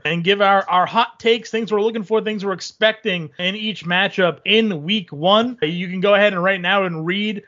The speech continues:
Coop's Corner article where he basically goes ahead and, and gives you the takes as well,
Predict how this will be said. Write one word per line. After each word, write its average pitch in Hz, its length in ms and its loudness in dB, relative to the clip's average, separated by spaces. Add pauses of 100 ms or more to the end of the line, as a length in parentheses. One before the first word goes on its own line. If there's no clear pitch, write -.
(160)
Coop's 220 280 0
Corner 226 360 2
article 233 560 4
where 180 140 4
he 180 120 -4
basically 190 540 -2
goes 190 260 2
ahead 196 240 4
and, 202 140 -2
and 190 180 0
gives 240 180 4
you 254 80 4
the 220 120 0
takes 220 340 2
as 180 100 -8
well, 170 400 2